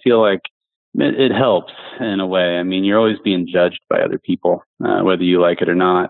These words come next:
And, uh, I think, especially in that industry where it's, it's pretty competitive and it's tough, um, you don't wanna give anybody a reason to, to doubt you. Uh,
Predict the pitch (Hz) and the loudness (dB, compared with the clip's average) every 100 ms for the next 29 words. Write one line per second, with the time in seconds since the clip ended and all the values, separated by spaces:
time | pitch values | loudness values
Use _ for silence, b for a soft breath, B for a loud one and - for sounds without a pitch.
0 | - 98 92 90 92 90 - 101 - 101 | 0 2 4 4 2 0 -2 -4 -2 -2
1 | - - - - - - 123 - 98 92 | -4 -12 -20 -18 -16 -4 -2 0 0 0
2 | 85 104 110 - 92 85 85 - - - | 0 0 0 0 0 2 2 -2 -6 -8
3 | - - - 170 107 101 98 95 92 87 | -8 -6 -2 0 0 0 0 2 0 0
4 | 85 - - - 120 90 - - - - | -2 -2 -8 -2 0 0 -4 -14 -6 -2
5 | 87 87 85 B B B _ 117 139 127 | -2 -2 -8 B B B _ 2 4 4
6 | 107 95 104 104 95 90 87 85 87 85 | 2 2 2 2 2 2 0 0 -2 -2
7 | 87 82 87 85 90 85 - 87 87 85 | -4 -4 -2 0 -2 -2 -4 0 0 0
8 | 76 71 64 - - 50 50 | -2 -4 -6 -10 -6 -2 -2